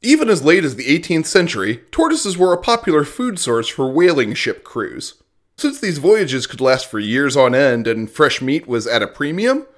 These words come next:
whalers would pick up tortoises and drop them off on new islands, which served as larders of a sort. The crew would return to the island on a different leg of the trip and pick up the meal they had dropped off months ago, like an early and slow-moving take on the fast food drive-thru.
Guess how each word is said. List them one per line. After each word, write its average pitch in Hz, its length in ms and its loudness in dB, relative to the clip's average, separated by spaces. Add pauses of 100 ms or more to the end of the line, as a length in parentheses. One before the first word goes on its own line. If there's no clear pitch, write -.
(440)
whalers 240 420 4
would 151 180 0
pick - 160 -12
up 233 180 0
tortoises 135 540 0
and 131 200 -4
drop 208 260 0
them 185 180 -2
off 175 220 -2
on 120 220 0
new 135 160 2
islands, - 500 -2
which 156 320 -4
served 147 320 0
as 143 300 0
larders 151 640 2
of 104 100 -8
a 98 60 -8
sort. - 400 -10 (100)
The 185 80 -2
crew 330 220 0
would 214 180 0
return 247 360 0
to 190 100 -6
the 110 180 0
island 113 320 2
on 107 100 0
a 104 80 0
different 139 440 -6
leg 104 180 -4
of 92 80 -10
the - 80 -16
trip - 340 -2 (300)
and 277 300 0
pick 359 180 0
up - 160 -2
the 151 80 -2
meal 131 260 2
they 120 180 2
had 113 120 0
dropped 135 300 -4
off 113 200 -2
months 110 280 -8
ago, 107 340 -8 (140)
like 143 240 -2
an 123 240 -2
early 233 440 0
and 135 240 0
slow-moving 156 720 2
take 113 260 -4
on 107 140 -2
the 101 140 -8
fast 110 360 0
food 113 280 -6
drive-thru. - 680 -2